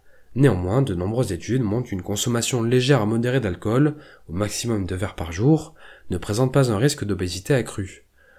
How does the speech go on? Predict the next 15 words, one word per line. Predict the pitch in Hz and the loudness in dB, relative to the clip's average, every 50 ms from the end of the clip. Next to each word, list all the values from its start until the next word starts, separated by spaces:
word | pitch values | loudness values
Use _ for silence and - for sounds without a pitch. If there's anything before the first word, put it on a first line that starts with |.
| _ - - | _ -16 -12
Par | - - - - | -12 -10 -4 2
contre, | 123 139 165 - - - - - - - - - _ - | 4 6 6 4 2 -4 -14 -20 -20 -20 -20 -20 _ -10
une | 87 98 123 | -4 0 2
absorption | 139 143 143 143 139 - - 156 135 104 | 2 2 2 -2 -2 0 2 2 2 2
en | 90 | 0
grande | 87 - 123 139 135 | -2 0 0 0 2
quantité | 135 135 117 - - - - - 147 151 143 - - | 2 -2 -2 -2 -8 -10 -2 0 2 2 0 -2 -6
est | 87 - | -10 -8
clairement | - - 117 117 113 135 151 147 131 | -6 -4 -4 -2 2 2 4 4 4
liée | 110 110 120 139 | 4 2 2 2
à | 135 110 | 2 2
un | 101 | 2
risque | 104 131 135 135 - - - | 2 0 0 0 -2 -8 -6
accru | - 92 117 - - 135 113 | -6 -6 -6 -4 -4 -2 -2
d'obésité | 117 110 107 104 92 87 90 - - 104 101 117 139 151 151 | 0 0 0 -2 -2 -4 -10 -8 -4 0 2 4 2 2 0